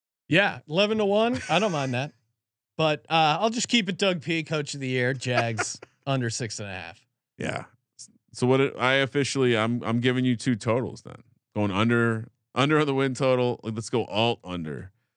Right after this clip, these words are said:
Speaker 2: Five and a half. Like I said, what, what would four and a half, what would you have to get odds wise to bet that?
Speaker 1: Four and a half?
Speaker 2: Yeah.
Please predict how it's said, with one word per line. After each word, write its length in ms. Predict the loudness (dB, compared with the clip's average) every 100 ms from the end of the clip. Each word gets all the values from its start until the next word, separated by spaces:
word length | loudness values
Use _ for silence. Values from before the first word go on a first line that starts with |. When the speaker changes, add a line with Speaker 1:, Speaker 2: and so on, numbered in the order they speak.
| _ _ 0
Speaker 2:
Five 240 | 2 2
and 100 | 0
a 60 | 0
half. 420 | 2 2 0 -4 _ _ _ -6
Like 180 | -4 -2
I 80 |
said, 340 | -6 -6 -8 -10
what, 220 | -2 0
what 160 | 2 2
would 120 | 2
four 260 | 2 0 2
and 80 | 2
a 40 |
half, 300 | 0 -2 -2
what 100 | -4
would 100 | 2
you 80 | 2
have 120 | 0
to 120 | -6 -14 _ -6
get 160 | -4
odds 340 | -2 -2 -2 -4
wise 360 | -6 -6 -10
to 120 | -14
bet 260 | -10 -10 -10
that? 180 | -14 -16 _ _ _ _ _ _
Speaker 1:
Four 140 | 0 2
and 80 | 2
a 60 |
half? 420 | 2 0 -2 -8 _ -16
Speaker 2:
Yeah. 120 | -14